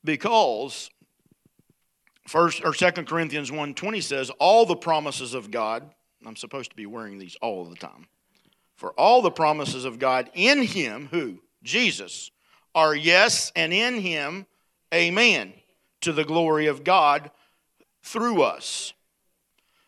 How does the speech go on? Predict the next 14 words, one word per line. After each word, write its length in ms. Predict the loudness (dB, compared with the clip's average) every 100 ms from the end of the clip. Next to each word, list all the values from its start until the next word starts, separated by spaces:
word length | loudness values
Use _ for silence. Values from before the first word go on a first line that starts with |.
| _
So 240 | -6 0 0
we 260 | 0 -2 0
declare 500 | -2 -2 0 2 0
and 140 | -2
decree 520 | -4 -6 -2 -2 -2
the 120 | -4
promises 640 | -6 -2 0 0 -4 -6 -8
of 160 | -8
God 400 | 0 2 2 -2 -12 _ _ _
because 480 | -4 4 4 4 2
everything 720 | 4 4 4 0 0 0 0 2
that 240 | 2 2
we 160 | -2 -4
need 640 | -4 -6 -8 -12 -14